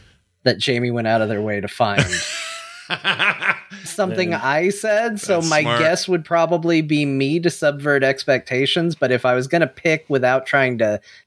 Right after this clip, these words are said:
Speaker 2: metagame it, I would say that sounds like a Scott one.
Speaker 1: Okay. This is, I really like where your head's at, though, strategy-wise. This is good.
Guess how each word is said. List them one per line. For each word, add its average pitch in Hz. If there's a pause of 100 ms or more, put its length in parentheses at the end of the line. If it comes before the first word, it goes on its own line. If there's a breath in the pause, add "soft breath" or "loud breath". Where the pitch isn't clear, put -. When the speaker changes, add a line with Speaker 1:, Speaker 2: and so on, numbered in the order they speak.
Speaker 2:
metagame 165
it, 190
I 123
would 123
say 107
that 104
sounds 101
like 95
a 90
Scott -
one. -
Speaker 1:
Okay. 82 (100)
This 113
is, 104
I 117
really 117
like 110
where 104
your 90
head's 92
at, 82
though, 85
strategy-wise. 78
This -
is -
good. 73